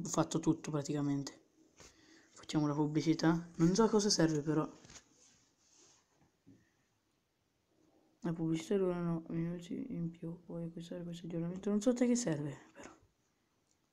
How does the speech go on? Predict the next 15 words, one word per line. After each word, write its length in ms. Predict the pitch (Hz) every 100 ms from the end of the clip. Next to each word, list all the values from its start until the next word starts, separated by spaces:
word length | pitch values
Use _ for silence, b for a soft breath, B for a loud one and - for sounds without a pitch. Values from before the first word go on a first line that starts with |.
| _ _ _ _ _ _ _ _ _
Questo 220 | 180 175
c'ho 120 | 160 165
al 60 |
massimo, 480 | 202 233 - 233 233
quindi 280 | 226 170 165
facciamo 380 | 165 165 165 156
que-, 300 | 175 180 -
no, 260 | 175 160 156
vabbè, 340 | 156 160 156 - -
fi-, 400 | - 170 175 165
gaming, 680 | 175 170 175 165 160 160 156 -
potenziamo 460 | - 160 165 175 165
il 60 |
gaming. 500 | 160 160 160 160 - _ _ b b b b b b b b b _ _ _ _ _ _ _ _ _ _ - - _ -
Allora, 320 | 170 160